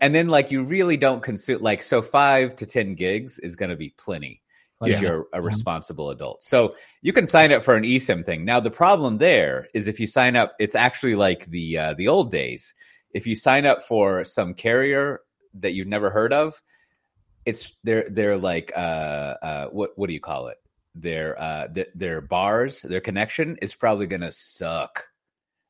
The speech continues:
Speaker 1: right? Like,
Speaker 3: Mm.
Speaker 1: even, even,
Speaker 3: Yeah.
Speaker 1: like, Google's connect, Google's, uh, Google's data, not so good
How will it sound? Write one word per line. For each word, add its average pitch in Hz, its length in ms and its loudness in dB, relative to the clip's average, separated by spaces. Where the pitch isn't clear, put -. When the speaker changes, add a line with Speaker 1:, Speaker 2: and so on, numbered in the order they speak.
Speaker 1:
right? 90 240 -2
Like, 101 160 0
Speaker 3:
Mm. 113 40 -4
Speaker 1:
even, 143 320 4
even, 139 260 4
Speaker 3:
Yeah. - 20 2
Speaker 1:
like, 110 200 4
Google's 113 440 0
connect, 92 360 -4
Google's, 104 400 -2
uh, 90 160 0
Google's 92 360 -4
data, 73 460 -6
not 98 300 -6
so 87 140 -8
good 71 280 -10